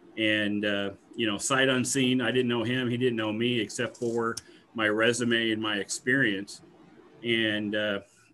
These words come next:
it was a very interesting first day. Um, you know, if you, if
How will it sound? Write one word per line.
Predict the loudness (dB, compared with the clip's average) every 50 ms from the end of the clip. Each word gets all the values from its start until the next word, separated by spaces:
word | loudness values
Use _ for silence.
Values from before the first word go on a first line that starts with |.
| -6 _
it | 2 2 2 2 -2
was | 0 0 2 2 0 -2 -4 -8 -8 _ _ _ -12
a | -10
very | -2 2 4 4 4 4 4
interesting | 2 2 2 4 4 4 2 2 0 0 -4 -4 -4
first | -4 -2 -2 -2 -2 -4 -2
day. | -2 -2 -2 -4 -8 -16 _ _ _ _ -20 _ _ _ _ _ _
Um, | -6 -4 -2 -2 0 -2 -2 -2 -4 -6 -6
you | -4
know, | -4 -4 -4
if | -4 -2
you, | 0 0 0
if | 0